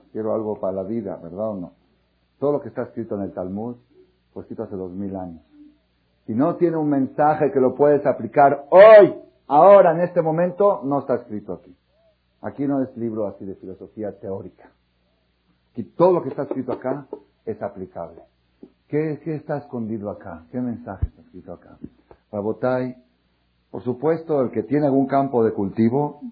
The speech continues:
y conoce cuál es el árbol Adar, que aplique el Talmud tal cual, que compre ese árbol. Pero el que no tiene campo de cultivo y no conoce el árbol, ¿cómo va a aplicar esta Gemara?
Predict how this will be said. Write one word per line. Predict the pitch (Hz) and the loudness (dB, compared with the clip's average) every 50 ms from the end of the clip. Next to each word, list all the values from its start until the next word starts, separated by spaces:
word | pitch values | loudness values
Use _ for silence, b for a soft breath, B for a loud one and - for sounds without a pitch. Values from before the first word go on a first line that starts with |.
| _ _ | _ _
y | - 87 101 98 92 | -8 -6 -6 -6 -6
conoce | - - 101 104 117 127 131 - 120 104 | -4 -4 -2 0 0 -2 -2 -4 -6 -4
cuál | - 117 110 110 | 0 0 0 0
es | 113 - - | 0 -2 -2
el | 98 101 | -2 0
árbol | 104 107 104 104 95 95 | 0 0 0 0 -2 -2
Adar, | 90 82 104 117 139 147 - - | -2 -2 -2 -2 -2 -4 -6 -4
que | - 101 92 95 92 92 90 90 | -2 -2 0 0 -2 -4 -6 -6
aplique | 90 90 - - 95 107 101 104 117 117 | -8 -8 -10 -6 -8 -8 -6 -4 -4 -4
el | 113 104 95 90 | -2 -4 -4 -6
Talmud | 85 95 92 92 101 117 131 123 - | -8 -8 -6 -4 -4 -4 -4 -4 -6
tal | - 92 85 | -8 -10 -10
cual, | - - - - - _ _ _ _ _ _ | -10 -16 -20 -20 -20 _ _ _ _ _ _
que | 87 | -20
compre | - - 101 104 98 92 | -10 -10 -10 -8 -8 -12
ese | 87 - - | -14 -14 -18
árbol. | 78 76 78 _ _ _ _ _ _ _ _ _ _ _ _ _ _ _ _ _ _ | -20 -20 -20 _ _ _ _ _ _ _ _ _ _ _ _ _ _ _ _ _ _
Pero | _ 104 98 | _ -10 -10
el | 95 90 | -10 -8
que | - 104 104 | -8 -6 -4
no | 131 151 | -4 -4
tiene | 156 165 156 143 127 | -4 -4 -6 -6 -6
campo | - 120 110 101 101 95 | -8 -8 -10 -8 -10 -12
de | 90 | -12
cultivo | - 92 82 78 - 82 78 85 | -12 -16 -18 -16 -16 -16 -14 -12
y | |
no | 87 107 113 | -10 -10 -10
conoce | - 113 110 113 110 104 - | -8 -8 -10 -10 -10 -12 -14
el | 92 92 | -12 -12
árbol, | 90 87 87 90 110 113 117 _ _ _ _ _ _ _ _ _ | -12 -12 -14 -14 -16 -16 -18 _ _ _ _ _ _ _ _ _
¿cómo | - 127 127 127 | -6 -4 -4 -2
va | 123 | -4
a | 113 | -6
aplicar | - 101 101 - 104 95 95 | -8 -12 -12 -10 -10 -10 -10
esta | 90 - - 92 | -10 -8 -8 -8
Gemara? | 87 90 90 82 80 78 78 - | -6 -6 -8 -8 -10 -12 -16 -20